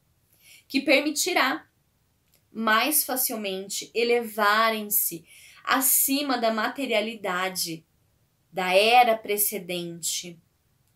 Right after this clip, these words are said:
Esta afirmação pode parecer estranha, mas há uma reserva de conhecimento referente às energias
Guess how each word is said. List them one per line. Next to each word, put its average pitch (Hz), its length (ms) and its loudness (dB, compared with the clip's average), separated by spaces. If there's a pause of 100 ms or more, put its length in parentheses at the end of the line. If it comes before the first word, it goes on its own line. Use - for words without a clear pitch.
(240)
Esta 226 340 4
afirmação 294 600 0
pode 277 240 -2
parecer 285 460 -4
estranha, 185 800 -6 (680)
mas 202 400 2
há 226 240 4
uma 240 220 0
reserva 233 880 2
de 214 240 -8
conhecimento 294 1040 -2
referente 254 720 -4
às 254 120 -4
energias 202 960 -4